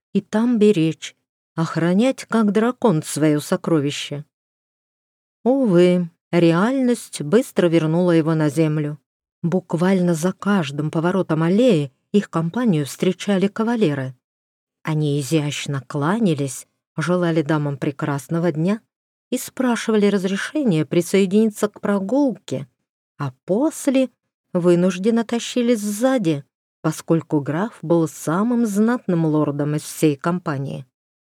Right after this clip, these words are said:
Эббот Фолкнер хранил невозмутимость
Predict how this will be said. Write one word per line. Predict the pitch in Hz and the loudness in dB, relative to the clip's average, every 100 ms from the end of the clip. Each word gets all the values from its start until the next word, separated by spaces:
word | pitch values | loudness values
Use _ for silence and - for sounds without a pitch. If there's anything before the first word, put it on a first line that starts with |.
| _ _ _ _ _ _ _ _ _ _ - | _ _ _ _ _ _ _ _ _ _ 2
Эббот | 180 147 143 | 2 2 -4
Фолкнер | - - 156 139 - 185 220 220 - _ - | -6 0 0 0 -2 0 0 -2 -12 _ -10
хранил | - 175 170 190 185 | -2 2 2 4 4
невозмутимость | 180 165 151 151 151 - 247 196 143 - - | 4 4 2 -2 -2 -2 0 0 -2 -8 -18